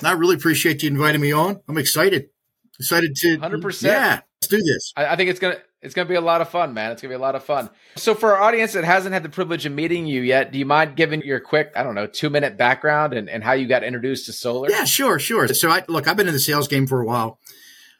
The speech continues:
Speaker 1: I, I joined Grant Cardone. So I was, uh, folks in the room that know Grant Cardone, the ten X, right? Was part of his accelerator program, and I was on a breakout session, and I met the fellow by the name of Bill Conley. Anybody know that name?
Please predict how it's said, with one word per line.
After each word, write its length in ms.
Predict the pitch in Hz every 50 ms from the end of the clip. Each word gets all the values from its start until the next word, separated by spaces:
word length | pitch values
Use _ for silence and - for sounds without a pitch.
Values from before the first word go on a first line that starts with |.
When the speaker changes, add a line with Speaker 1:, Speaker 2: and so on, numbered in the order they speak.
| _ -
Speaker 1:
I, 220 | 131 139 139 143
I 140 | 135 139 143
joined 340 | 131 135 160 170 175 156 131
Grant 260 | 147 156 156 151 -
Cardone. 560 | - 151 156 147 135 143 139 131 120 113 104
So 120 | - 131
I 100 | 127 135
was, 240 | 143 143 135 120 120
uh, 220 | 139 135 131 127 127
folks 280 | - 143 143 135 -
in 120 | 151 139 135
the 80 | 135
room 300 | 135 139 147 151 151 139
that 180 | 131 131 - 143
know 100 | 139 139
Grant 300 | 139 147 143 139 135 139
Cardone, 500 | - 131 127 120 143 147 151 156 156 151
the 100 | 135 131
ten 220 | 131 - 147 135
X, 300 | 143 151 156 156 - -
right? 320 | 147 156 165 170 165 - - _ -
Was 140 | 165 -
part 180 | - - 190 185
of 80 | 180 175
his 140 | 151 135
accelerator 440 | 151 127 - 196 185 190 185 180 170
program, 580 | 156 - 175 170 165 156 165 160 160 170 170 165
and 60 | 151
I 60 | 151
was 140 | 151 147 139
on 80 | 143 135
a 40 |
breakout 540 | 120 131 147 160 190 - - 156 139 131 131
session, 420 | - - 135 127 131 131 - 147 143
and 120 | 143 143
I 40 | 143
met 300 | 151 151 156 160 - -
the 80 | 151
fellow 240 | 135 143 165 156 160
by 140 | 151 156 156
the 80 | 147 151
name 160 | 151 143 135
of 80 | 131
Bill 160 | 127 175 170 170
Conley. 480 | - 170 160 156 135 110 90 80 - _ _ -
Anybody 260 | - 147 156 170 170
know 80 | 170 180
that 180 | 185 185 -
name? 280 | 196 185 226 240 240